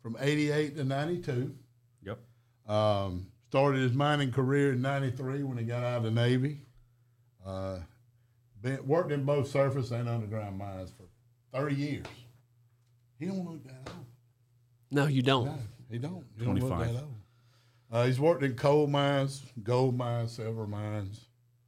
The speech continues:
Speaker 1: nickel, copper mines. Started in safety in two thousand seven,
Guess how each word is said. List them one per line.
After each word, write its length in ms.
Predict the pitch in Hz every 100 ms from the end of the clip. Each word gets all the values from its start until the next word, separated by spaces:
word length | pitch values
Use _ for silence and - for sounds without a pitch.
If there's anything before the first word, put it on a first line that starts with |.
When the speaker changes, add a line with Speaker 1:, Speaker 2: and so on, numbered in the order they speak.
| _
Speaker 1:
nickel, 460 | 117 135 135 135 127
copper 340 | - 123 120 123
mines. 640 | 113 113 113 110 113 - _ _ _ _ _ _ _ _ _
Started 680 | _ - 143 147 135 127 120
in 160 | 139 120
safety 580 | 110 160 180 180 127 113
in 100 | 107
two 180 | 139 127
thousand 480 | 135 123 113 101 92
seven, 540 | - 127 123 117 117